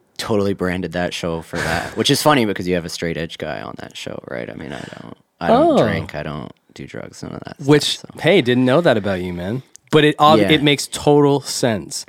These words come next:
Speaker 1: Yeah.
Speaker 2: A lot of, like, uh, I mean, there's, there's both, but there's a lot of great martial arts that are pretty, pretty straight lined. And I mean, I've been
Speaker 1: Yeah.
Speaker 2: sober for five years,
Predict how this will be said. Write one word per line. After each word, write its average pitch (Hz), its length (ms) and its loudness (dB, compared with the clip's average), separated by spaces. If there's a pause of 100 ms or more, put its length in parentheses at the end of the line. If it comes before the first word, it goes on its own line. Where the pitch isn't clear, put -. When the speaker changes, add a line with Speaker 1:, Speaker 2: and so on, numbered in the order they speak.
Speaker 1:
Yeah. 95 240 0 (180)
Speaker 2:
A 120 60 2
lot 123 320 4
of, 110 160 -6
like, 107 320 -2
uh, 92 400 -4 (280)
I 147 120 6
mean, 139 160 4
there's, 127 220 2
there's 120 220 0
both, 107 360 0
but 107 160 -4
there's 104 180 -4
a 107 60 -4
lot 104 100 -2
of 101 80 -8
great 101 140 -6
martial 95 320 -8
arts 92 180 -10
that 92 120 -10
are 95 60 -10
pretty, 95 380 -10 (220)
pretty 98 140 -8
straight 92 300 -6
lined. 95 360 -6
And 87 220 -10 (100)
I 104 80 -6
mean, 107 100 0
I've 117 140 2
been 110 240 2
Speaker 1:
Yeah. 98 80 -8
Speaker 2:
sober 107 420 0
for 98 220 -8
five 98 320 -6
years, 95 400 -10